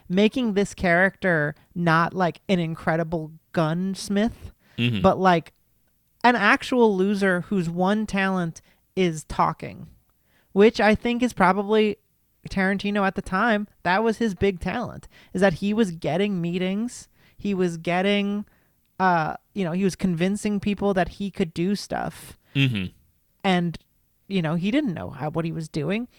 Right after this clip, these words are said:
Speaker 1: but he saw that he was just like, if you just be passionate, if you just play like you know what you're doing, people will believe you. And I think that's, you know, Clarence's big power here is that he's just like, "I believe in what I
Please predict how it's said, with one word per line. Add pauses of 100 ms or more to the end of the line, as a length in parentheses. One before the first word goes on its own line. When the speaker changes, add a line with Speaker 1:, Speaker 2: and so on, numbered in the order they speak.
(220)
Speaker 1:
but
he
saw
that
he
was
just
like,
if
you
just (480)
be
passionate, (260)
if
you
just (720)
play
like
you
know
what
you're
doing, (640)
people
will
believe
you. (260)
And
I
think (100)
that's, (280)
you
know,
Clarence's
big
power
here (260)
is
that
he's
just
like, (320)
"I
believe
in
what
I